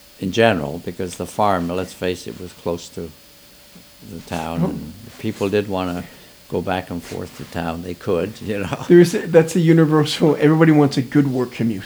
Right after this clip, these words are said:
Speaker 2: <laughs>
Speaker 1: Yeah,
Speaker 2: Rather
Speaker 1: yeah,
Speaker 2: than
Speaker 1: yeah, yeah.
Speaker 2: Um, I, I was gonna say, was there, um, if you look, if you look out through your life, is there, is there an, uh, uh, an accomplishment or a moment you're really, really proud of?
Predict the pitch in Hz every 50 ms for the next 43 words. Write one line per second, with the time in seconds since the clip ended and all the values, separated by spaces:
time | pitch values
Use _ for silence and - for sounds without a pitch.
0 | - - - - 156 156 196 185 160 143 147 156 147 - 160 143 - 135 135 -
1 | - - 87 82 85 - - - - 98 - 160 170 170 170 170 165 165 - -
2 | - - 143 151 151 151 147 - 151 160 175 175 175 - 190 185 180 - - 190
3 | 185 175 170 165 160 - 196 196 220 226 226 214 202 190 185 175 180 - - -
4 | 170 - - 190 185 190 214 214 - - - - - - - - - 214 208 220
5 | 226 220 233 220 208 196 - - - - - - - - - 226 214 196 185 175
6 | 175 190 190 170 170 - 160 - - 196 185 185 196 262 240 226 - 165 175 170
7 | - 180 180 175 180 - 180 160 147 143 139 135 - - - 135 131 127 127 -
8 | - 151 135 131 131 - - 160 156 170 262 - - - 190 165 139 139 135 131
9 | 131 131 135 139 135 135 - 123 127 127 127 131 135 143 139 139 139 139 139 135
10 | 139 135 139 127 127 - - 127 120 120 117 110 101 101 -